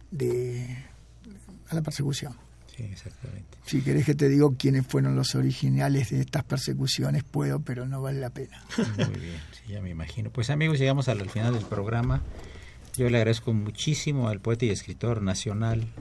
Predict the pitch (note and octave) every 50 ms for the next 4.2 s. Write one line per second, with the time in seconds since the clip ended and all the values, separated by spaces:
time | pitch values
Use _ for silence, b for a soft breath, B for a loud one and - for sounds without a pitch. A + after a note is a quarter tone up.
0 | - - - - A2 C#3 C#3+ C3 - A2+ G2+ G2+ G2+ G2+ - G#2+ G#2+ G#2+ G#2+ G2+
1 | G#2 G#2 G2+ - A2 G2+ F#2+ F#2+ G2 A2 A2 A2+ - B2 A2+ - - F#2 F2+ -
2 | - F#2+ G2 - - A#2+ B2 B2+ - C#3 C3+ B2+ - - - - F#2 F#2 F#2 A2
3 | A#2 A#2 A#2 - C3+ C3 - - - - - F2 F2 F2 F2 - G#2+ G2+ A2+ A#2
4 | A#2 A2 - -